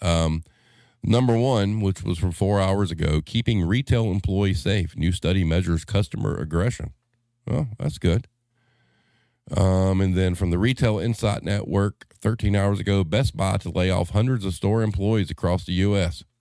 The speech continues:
Shocker. Uh, and then five hours ago, "David's Bridal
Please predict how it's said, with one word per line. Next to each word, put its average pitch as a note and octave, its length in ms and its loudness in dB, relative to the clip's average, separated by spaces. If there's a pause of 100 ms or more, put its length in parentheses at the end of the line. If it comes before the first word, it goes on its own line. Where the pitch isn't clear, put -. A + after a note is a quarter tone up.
(180)
Shocker. F2 600 -2 (1080)
Uh, G2 320 4
and G2 160 2
then F#2 280 2
five D3+ 280 2
hours A2+ 280 0
ago, G#2+ 240 0
"David's G#2+ 480 -2
Bridal A2 640 0